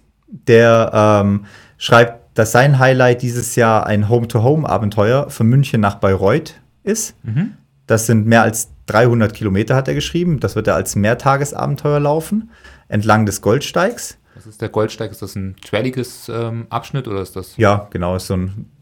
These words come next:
Speaker 1: trailiges, welliges Gelände, ja.
Speaker 2: Okay.
Speaker 1: Ja.
Speaker 2: Aber da kann man den Schuh durchaus mal tragen?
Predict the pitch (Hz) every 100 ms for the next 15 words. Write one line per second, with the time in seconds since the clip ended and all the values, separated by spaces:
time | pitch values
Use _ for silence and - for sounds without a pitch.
0 | - - 110 110 107 101 - 101 104 104
1 | 95 - - _ _ - 90 92 90 87
2 | 101 - 80 - - - - 87 87 90
3 | 87 80 98 92 87 87 87 82 87 85